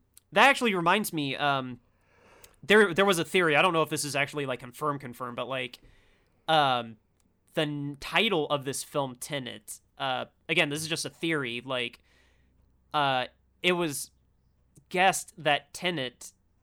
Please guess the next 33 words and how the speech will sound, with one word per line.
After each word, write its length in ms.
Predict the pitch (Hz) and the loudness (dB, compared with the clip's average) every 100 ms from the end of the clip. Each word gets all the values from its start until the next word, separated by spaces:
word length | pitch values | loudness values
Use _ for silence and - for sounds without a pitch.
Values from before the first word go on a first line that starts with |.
| _ - | _ -12
was 320 | 151 151 131 | -2 -2 -2
named 320 | 139 156 165 | 2 2 2
Tenet 340 | - 147 135 - | -4 -8 -8 -8
because 640 | 151 156 151 139 135 - _ _ _ _ - _ _ _ | -10 -2 0 0 -4 -10 _ _ _ _ -20 _ _ _
ten 420 | - 202 226 165 143 - | -8 -2 0 0 -4 -6
is 160 | 156 | -4
how 200 | - 190 | 2 2
long 460 | 180 147 156 175 156 | 2 2 2 2 0
the 80 | 131 | -6
final 400 | - 156 160 139 | -2 0 0 -4
mission 440 | 123 147 - 147 | -6 -6 -4 -8
is 320 | 131 123 120 | -6 -6 -6
that 160 | 147 135 | -8 -8
they 80 | 131 | -8
synced 300 | - 160 131 | -6 -4 -4
up 100 | 131 | -2
all 160 | 147 | -2
their 120 | 139 | -2
watches 540 | 123 131 196 - 127 - _ _ - | -4 -2 -2 -4 -12 -12 _ _ -14
to, 440 | 135 120 117 123 _ _ _ _ _ _ _ | -10 -8 -10 -14 _ _ _ _ _ _ _
and 260 | - 151 117 | 0 0 0
Tenet 400 | - 247 160 143 | -2 0 0 -2
is 220 | - 143 - | -4 -6 -6
just 400 | - 151 - - | -4 -4 -6 -12
ten 540 | - 175 165 143 123 - _ _ _ _ _ - | -2 0 2 0 -8 -16 _ _ _ _ _ -6
frontwards 540 | - 180 165 160 143 | 2 2 2 -2 -2
and 160 | 143 123 | -6 -4
backwards 540 | 143 151 143 127 113 | -2 -2 -2 -10 -10
with 180 | 127 117 | -14 -10
N 160 | 143 143 | -8 -6
in 100 | 123 | -8
the 60 | 113 | -10
middle. 560 | 110 139 160 78 - | -10 -10 -10 -12 -18